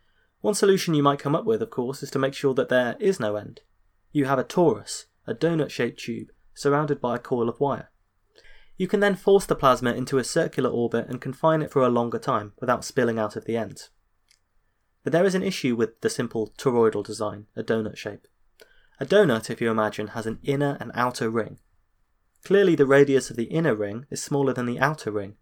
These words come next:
regardless of how you build your donut. If you imagine wrapping a coil of wire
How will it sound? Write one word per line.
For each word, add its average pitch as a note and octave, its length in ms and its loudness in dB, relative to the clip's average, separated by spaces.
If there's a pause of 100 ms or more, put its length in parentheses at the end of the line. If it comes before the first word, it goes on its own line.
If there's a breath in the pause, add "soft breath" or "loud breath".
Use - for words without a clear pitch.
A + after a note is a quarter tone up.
(200)
regardless B2+ 440 -2
of - 60 -12
how A2+ 100 -4
you A2 140 -4
build A2+ 280 0
your A2 80 -6
donut. A2 420 -4 (960)
If - 160 -4
you A#3+ 100 2
imagine G#3 380 0
wrapping D3 320 4
a C#3 60 0
coil D3 320 4
of C#3 100 -2
wire A#2+ 420 0